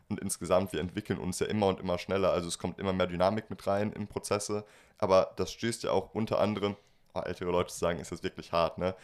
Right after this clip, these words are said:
Aber wenn wir über Zielgruppen bis dreißig zum Beispiel sprechen, ne? Deshalb sagen wir, die Unreachables, ne, das, was zum Beispiel eine junge Generation direkt mitprägt, das wird genau da auch nochmal weiter übernommen. Und das Content-Verständnis dahinter beispielsweise,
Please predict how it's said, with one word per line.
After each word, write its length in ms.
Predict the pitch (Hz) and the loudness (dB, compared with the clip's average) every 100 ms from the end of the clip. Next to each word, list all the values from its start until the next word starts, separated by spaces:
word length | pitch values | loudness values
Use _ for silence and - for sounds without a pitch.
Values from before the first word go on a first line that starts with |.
| - - | -20 -4
Aber 220 | 92 85 | 0 2
wenn 180 | 90 90 | 0 0
wir 160 | 90 - | 0 0
über 200 | 90 87 | 0 -2
Zielgruppen 380 | - 90 - | -4 -6 -6
bis 120 | 82 - | -8 0
dreißig 320 | 85 - - | 0 0 -4
zum 160 | - | -4
Beispiel 260 | 80 - - | -2 -4 -8
sprechen, 380 | - 80 - 82 | -8 -8 -6 -2
ne? 160 | 90 - - | -2 -4 -12
Deshalb 300 | - 85 90 | -4 2 2
sagen 280 | 90 90 92 | 2 0 0
wir, 240 | 98 110 107 | 4 4 4
die 140 | 95 | 0
Unreachables, 760 | 87 95 113 - 120 120 - - - - _ | -2 -2 -4 -4 0 0 -2 -10 -14 -20 _
ne, 300 | 92 95 - - - | 2 2 2 -4 2
das, 260 | 104 - | 2 4
was 200 | 95 - | -2 -2
zum 100 | 101 | 2
Beispiel 260 | 98 - 92 | 2 2 -4
eine 80 | 90 | -2
junge 200 | 110 113 | -2 0
Generation 460 | 101 95 - 101 | 0 0 -2 -2
direkt 240 | 98 98 - | 0 -2 -4
mitprägt, 400 | - 104 104 - _ | -4 -2 -4 -6 _
das 160 | - - | -6 -4
wird 120 | 98 | -4
genau 320 | 95 92 104 | 0 4 4
da 160 | 95 95 | 4 2
auch 200 | 95 101 | 2 -4
nochmal 260 | 95 92 90 | -6 0 4
weiter 240 | 95 - | 4 0
übernommen. 480 | 90 85 95 95 107 _ _ _ _ _ _ - | -2 2 2 2 -6 _ _ _ _ _ _ -10
Und 140 | 98 | -6
das 140 | - - | -6 -2
Content-Verständnis 840 | 123 147 127 90 - 87 87 - | 0 0 -2 -4 -2 -2 -2 -4
dahinter 300 | 82 80 85 | -6 -4 -2
beispielsweise, 760 | 78 80 82 - - 82 85 | -2 -2 -10 -10 -8 -8 -10